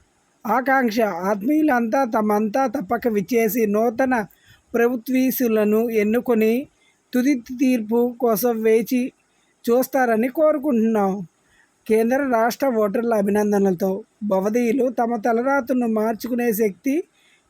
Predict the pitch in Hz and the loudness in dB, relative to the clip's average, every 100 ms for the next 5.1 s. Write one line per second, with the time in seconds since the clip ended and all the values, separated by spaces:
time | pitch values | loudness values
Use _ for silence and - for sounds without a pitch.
0 | - 240 285 269 254 262 240 233 302 302 | -2 0 2 2 4 2 0 -2 0 0
1 | 285 247 220 214 233 262 _ _ _ _ | 0 2 2 2 0 -6 _ _ _ _
2 | _ - 226 220 220 214 214 240 233 269 | _ -6 0 2 2 2 2 2 0 2
3 | 240 226 220 220 226 285 _ _ _ _ | 4 2 2 -2 -2 -8 _ _ _ _
4 | - 220 226 277 320 269 240 254 240 254 | -4 0 2 2 2 2 0 0 0 0
5 | 254 | 0